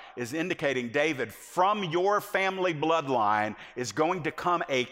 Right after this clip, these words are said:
king who will rule over Israel forever and ever and ever and ever." And of course, that king is King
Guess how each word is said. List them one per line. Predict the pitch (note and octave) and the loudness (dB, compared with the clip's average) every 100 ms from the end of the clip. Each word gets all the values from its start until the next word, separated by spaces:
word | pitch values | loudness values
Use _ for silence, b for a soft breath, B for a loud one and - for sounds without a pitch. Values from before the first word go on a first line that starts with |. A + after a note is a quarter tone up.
| - | -10
king | G3 G3+ G#3+ G#3+ | -6 -2 -2 -4
who | D#3+ D3+ | 0 2
will | C#3+ C#3 C3+ | 2 2 0
rule | D3 F#3 G3 G3 D#3 | 0 2 2 2 0
over | C#3+ C3+ - | 0 -2 -2
Israel | E3 C3+ D3 D3 - B | -4 -2 0 0 0 B
forever | - C3+ C#3 D3 C3+ C#3+ | -4 -2 2 0 2 -2
and | C3 B2 | -2 -4
ever | C3 A#2 A#2+ | -2 0 0
and | B2+ A2+ G#2 | -4 -6 -8
ever | A2+ G#2 G#2 | -6 -4 -4
and | G2+ G#2 | -4 -8
ever." | G#2 G2 G2+ G2+ | -6 -6 -6 -8
And | G2+ | -10
of | F#2+ | -14
course, | - F#2+ - | -12 -14 -10
that | F#2+ - | -12 -12
king | F2 F2+ - | -18 -18 -16
is | E2+ E2+ - | -14 -14 -16
King | - E2+ E2 E2+ | -20 -20 -20 -20